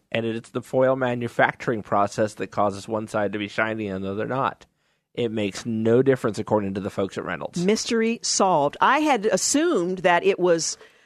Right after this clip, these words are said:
Speaker 2: matte on one side and shiny on the other for a
Speaker 1: Believe me,
Speaker 2: reason.
Speaker 1: I, there have been many discussions in my house over the years. Do I need to put the shiny side inside or outside?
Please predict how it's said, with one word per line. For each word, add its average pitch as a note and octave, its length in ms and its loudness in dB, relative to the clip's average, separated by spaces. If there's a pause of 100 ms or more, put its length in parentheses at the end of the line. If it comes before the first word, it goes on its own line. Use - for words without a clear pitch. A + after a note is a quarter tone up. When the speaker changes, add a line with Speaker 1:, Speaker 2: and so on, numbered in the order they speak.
(160)
Speaker 2:
matte F#3+ 280 4
on F3+ 220 2
one F3+ 200 2
side E3 420 0
and D#3+ 280 -4
shiny E3+ 420 0
on E3+ 120 0
the D#3+ 120 0
other F3+ 160 2
for F#3 100 8
a - 20 10
Speaker 1:
Believe A3 260 6
me, D4+ 80 4
Speaker 2:
reason. - 200 6
Speaker 1:
I, D#3+ 240 6
there E3 180 6
have F3+ 100 4
been F3+ 180 4
many E3+ 240 4
discussions G3 580 2
in F3+ 80 2
my D3+ 160 4
house C#3+ 240 4
over D3 160 2
the D3 80 2
years. A#2 240 0 (440)
Do C3+ 100 4
I D#3 40 6
need A3 140 2
to B3+ 60 0
put A#3 180 4
the G3 80 4
shiny F#3+ 320 6
side F#3 280 8
inside G3 420 6
or E3 80 8
outside? B2+ 680 4